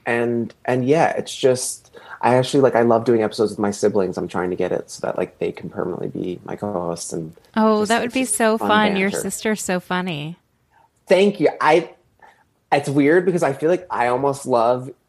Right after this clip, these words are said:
Speaker 1: hearing the compliment about her than she hears, loves it. 'Cause I think hearing her, like, I'm like, "Kate, like, you have to co-host with me. You're so funny."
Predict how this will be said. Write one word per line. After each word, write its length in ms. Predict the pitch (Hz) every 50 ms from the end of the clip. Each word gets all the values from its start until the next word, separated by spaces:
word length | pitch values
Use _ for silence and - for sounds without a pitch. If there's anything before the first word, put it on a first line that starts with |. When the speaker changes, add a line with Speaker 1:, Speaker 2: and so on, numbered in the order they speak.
| _ _ _ - - -
Speaker 1:
hearing 380 | - - - 143 131 127 127 123
the 80 | 120
compliment 640 | 117 - 120 110 107 117 123 123 117 113 113 113 - - _ _ -
about 340 | 123 107 113 107 - -
her 420 | - 123 110 107 117 131 147 147 - _ _ _ _ -
than 140 | 123 107 98
she 300 | - - - 110 107 107
hears, 380 | 120 123 135 147 139 - - - _ _ _ _ _ _ _ -
loves 320 | 135 147 143 147 143 147 175
it. 200 | 180 151 - -
'Cause 140 | 156 135 143 - - -
I 200 | 117 135 143 139
think 300 | 143 - 170 170 180 175
hearing 400 | - - 131 117 120 123 131 135
her, 200 | 147 151 160 165
like, 200 | 160 135 120 - -
I'm 100 | 131 127
like, 200 | 123 117 113 -
"Kate, 300 | - - 139 127 107 104
like, 200 | 104 101 104 - _ - - - - _
you 160 | - 117 123
have 440 | 123 123 - - - 107 110 - - -
to 80 | 143
co-host 380 | - - 123 113 113 107 104 -
with 100 | 104 -
me. 100 | 107 101
You're 160 | 98 98 98
so 320 | - - - - 101 104
funny." 380 | 101 - 95 95 92 87 -